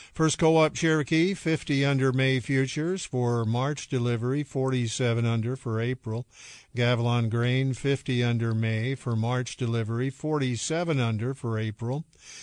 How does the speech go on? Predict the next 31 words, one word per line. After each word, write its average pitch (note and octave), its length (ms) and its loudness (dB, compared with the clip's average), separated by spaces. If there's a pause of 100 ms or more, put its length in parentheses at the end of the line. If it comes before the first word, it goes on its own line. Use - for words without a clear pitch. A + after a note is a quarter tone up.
(160)
Soybean F3 680 2
May D3+ 300 2
contract, D#3 680 -2 (380)
uh, C3+ 360 0
is C3 240 -2
ten E3 540 -4
twenty-two D3+ 720 -2
and C3 140 0
a A#2+ 80 2
half D#3 340 -2
right A#2 240 0
now. A#2 320 -2 (360)
It's G3+ 220 -2
down E3+ 300 0
two D3 240 0
and B2 100 0
a A#2+ 80 0
half A#2 280 0
cents. A2+ 500 -6 (640)
Basis B2+ 460 -2
off B2+ 240 -2
that B2+ 220 0
May B2 260 0
contract, B2 720 -2
Cargill, B2 600 0
Cedar B2 340 -2
Rapids, B2+ 500 -4
forty-three B2+ 920 -2
under B2+ 440 -2 (440)
May A#2+ 380 0
futures B2 840 -2